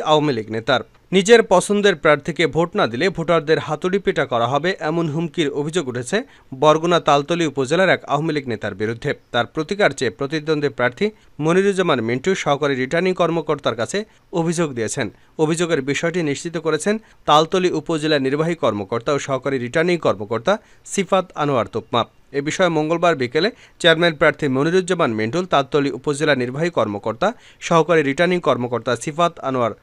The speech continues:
তোপমার কাছে অভিযোগ দিয়েছেন। অভিযুক্ত ওই আওয়ামী লীগ নেতার নাম আব্দুর রাজ্জাক হাওলাদার। তিনি তালতলী উপজেলার আওয়ামী লীগের সাংগঠনিক সম্পাদক। এছাড়াও তিনি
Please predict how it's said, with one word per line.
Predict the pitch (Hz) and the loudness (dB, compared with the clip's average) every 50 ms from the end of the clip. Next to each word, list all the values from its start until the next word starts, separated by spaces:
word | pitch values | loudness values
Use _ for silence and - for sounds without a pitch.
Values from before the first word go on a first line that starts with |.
| _ _ _ | _ _ _
তোপমার | - 175 165 - 190 170 151 139 | -6 -6 -4 0 2 2 2 2
কাছে | 143 120 - 143 123 | 0 -2 -2 -2 -4
অভিযোগ | 127 147 151 156 135 147 135 | -4 -4 -4 -4 -4 -4 -4
দিয়েছেন। | 120 113 107 110 - 156 127 104 - _ _ _ - | -4 -4 -6 -4 -2 -2 -4 -4 -6 _ _ _ -4
অভিযুক্ত | 170 170 175 185 - 208 185 - | -2 0 0 -2 -2 -2 0 2
ওই | 208 185 | 2 2
আওয়ামী | - 123 147 156 160 | 4 2 2 2 0
লীগ | 156 143 - | -2 -4 -4
নেতার | 131 120 - 127 127 | -6 -4 -2 0 0
নাম | 160 196 202 | 0 0 0
আব্দুর | 123 135 131 127 131 123 | -2 -4 -4 -2 0 0
রাজ্জাক | 123 127 - 175 160 | 0 2 0 -2 -2
হাওলাদার। | - 143 120 113 104 101 113 101 101 - _ | -2 -4 -2 -2 -2 -2 -4 -6 -6 -8 _
তিনি | - 160 170 | -2 -2 0
তালতলী | 165 - 170 160 165 151 185 175 185 160 | 2 2 2 2 2 2 0 0 0 -2
উপজেলার | 151 139 165 156 160 170 165 156 - - | -2 -4 -6 -2 0 2 2 2 2 2
আওয়ামী | 127 135 143 143 | 0 0 0 0
লীগের | 143 156 160 185 196 214 - - _ _ - - | -2 -2 -2 -2 -4 -4 -8 -20 _ _ -14 -6
সাংগঠনিক | - 196 185 185 180 175 180 180 170 143 - | -2 0 0 0 0 -2 -2 -4 -4 -4 -6
সম্পাদক। | - - 110 98 87 95 95 98 95 - _ _ _ _ - | -8 -8 -8 -8 -8 -8 -8 -8 -8 -10 _ _ _ _ -8
এছাড়াও | 156 143 - 175 180 196 196 | -6 -2 0 2 2 2 2
তিনি | - 175 151 139 | 2 0 0 0